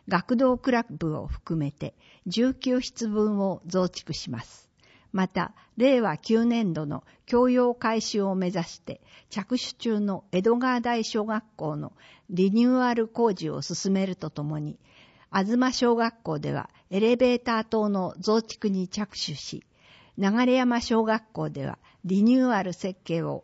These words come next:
行います。このほか、教室のロッカーや床、校舎外壁の改修、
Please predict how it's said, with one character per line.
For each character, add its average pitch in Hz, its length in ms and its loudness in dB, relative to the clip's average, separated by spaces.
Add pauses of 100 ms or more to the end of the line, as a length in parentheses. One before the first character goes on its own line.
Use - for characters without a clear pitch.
行 156 220 -6
い 139 220 -4
ま 120 140 -8
す。 - 260 -20 (600)
こ 220 140 0
の 226 140 4
ほ 220 120 0
か、 - 220 -10 (180)
教 262 220 2
室 247 240 -4
の 226 180 0
ロ 226 100 2
ッ 233 60 -6 (120)
カ 160 120 -4
ー 151 80 -8
や 151 160 -10 (320)
床、 180 440 -2 (380)
校 254 220 4
舎 175 300 -2
外 208 240 2
壁 196 300 -2
の 165 140 -2
改 170 280 -2
修、 151 400 -8